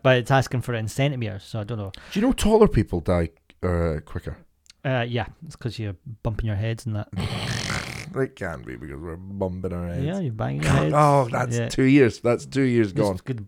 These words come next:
Speaker 1: heart's working harder, pumping blood all around there.
Speaker 2: I don't even know what
Speaker 1: Takes
Speaker 2: it
Speaker 1: my
Speaker 2: is.
Speaker 1: heart, like, poof, it's everywhere.
Speaker 2: Yeah, yeah, yeah.
Speaker 1: Get my toes
Speaker 2: <laughs> In
Speaker 1: in
Speaker 2: the
Speaker 1: no time.
Speaker 2: toes.
Speaker 1: Uh, balanced diet with fruits and veggies, high fiber, uh, semi-regular fruits
Speaker 2: Are you
Speaker 1: and
Speaker 2: gonna
Speaker 1: veggies.
Speaker 2: lie? You're gonna lie, though, and give yourself a wee fucking eighty-five
Speaker 1: No,
Speaker 2: pass
Speaker 1: no,
Speaker 2: mark
Speaker 1: no,
Speaker 2: here.
Speaker 1: no, no, no,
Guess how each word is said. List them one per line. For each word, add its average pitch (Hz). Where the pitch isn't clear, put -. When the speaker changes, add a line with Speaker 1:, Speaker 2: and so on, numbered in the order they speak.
Speaker 1:
heart's 143
working 151
harder, 156
pumping 147
blood 143
all 151
around 147
there. 156
Speaker 2:
I 123
don't 285
even 151
know 147
what 120
Speaker 1:
Takes 110
Speaker 2:
it -
Speaker 1:
my 160
Speaker 2:
is. 139
Speaker 1:
heart, 143
like, 127
poof, -
it's 127
everywhere. 110
Speaker 2:
Yeah, 95
yeah, 98
yeah. 123
Speaker 1:
Get 147
my 135
toes 139
Speaker 2:
<laughs> -
In 175
Speaker 1:
in -
Speaker 2:
the 123
Speaker 1:
no 123
time. 165
Speaker 2:
toes. 113
Speaker 1:
Uh, 120
balanced 160
diet 156
with 135
fruits 160
and 139
veggies, 139
high 135
fiber, 127
uh, 123
semi-regular 117
fruits 113
Speaker 2:
Are 117
you 127
Speaker 1:
and 143
Speaker 2:
gonna 180
Speaker 1:
veggies. 170
Speaker 2:
lie? 147
You're 107
gonna 147
lie, 175
though, 110
and 92
give 98
yourself 95
a 101
wee 98
fucking 95
eighty-five 98
Speaker 1:
No, 190
Speaker 2:
pass 113
Speaker 1:
no, 104
Speaker 2:
mark 85
Speaker 1:
no, 90
Speaker 2:
here. 80
Speaker 1:
no, 85
no, -
no, 85